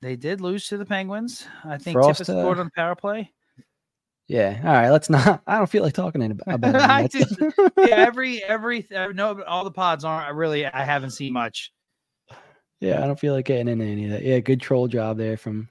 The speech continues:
Speaker 2: Sean C, he said.
Speaker 1: Everybody should just
Speaker 2: Um,
Speaker 1: sound off all week.
Speaker 2: V-, Vinny's on fire tonight. Avery
Speaker 1: That's
Speaker 2: banged
Speaker 1: true.
Speaker 2: Elijah
Speaker 1: So I,
Speaker 2: Kucherov. He
Speaker 1: when I,
Speaker 2: deserves
Speaker 1: when
Speaker 2: respect.
Speaker 1: I, well, when I retweeted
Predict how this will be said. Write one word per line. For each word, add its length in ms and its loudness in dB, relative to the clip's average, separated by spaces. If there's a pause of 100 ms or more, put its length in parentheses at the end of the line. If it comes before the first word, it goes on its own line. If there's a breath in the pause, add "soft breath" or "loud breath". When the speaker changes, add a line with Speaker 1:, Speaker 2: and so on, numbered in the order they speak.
(160)
Speaker 2:
Sean 280 -6
C, 280 -4
he 60 -6
said. 400 -6
Speaker 1:
Everybody 220 -10
should 240 -10
just 200 -8
Speaker 2:
Um, 40 -6
Speaker 1:
sound 280 -4
off 280 -4
all 200 -4
week. 380 -8 (320)
Speaker 2:
V-, 220 0 (240)
Vinny's 500 8
on 160 8
fire 400 8
tonight. 380 2
Avery 380 6
Speaker 1:
That's 220 6
Speaker 2:
banged 100 0
Speaker 1:
true. 300 4
Speaker 2:
Elijah 260 2
Speaker 1:
So 260 8
I, 220 4
Speaker 2:
Kucherov. 100 -6
He 80 -2
Speaker 1:
when 100 0
I, 220 4
Speaker 2:
deserves 280 -6
Speaker 1:
when 80 -6 (160)
Speaker 2:
respect. 20 2
Speaker 1:
I, 100 0 (300)
well, 200 0
when 120 -2
I 160 2
retweeted 800 -6